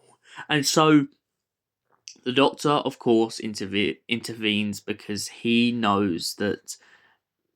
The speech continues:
it's not her fault and it's a easy accident that could happen to anyone.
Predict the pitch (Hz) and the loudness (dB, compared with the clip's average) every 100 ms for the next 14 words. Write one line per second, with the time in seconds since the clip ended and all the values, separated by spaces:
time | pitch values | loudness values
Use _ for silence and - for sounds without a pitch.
0 | _ - - - 123 - 117 107 - 104 | _ -12 -10 -6 -6 -4 -4 -4 -6 -4
1 | 104 - 101 - - - - 87 90 - | -4 -6 -6 -6 -10 -12 -4 -2 -2 -4
2 | _ - 139 131 120 - - 113 104 90 | _ 0 2 2 0 -8 -10 -12 -10 -10
3 | - - 110 - 104 101 107 95 62 58 | -12 -12 -14 -14 -14 -10 -6 -6 -8 -16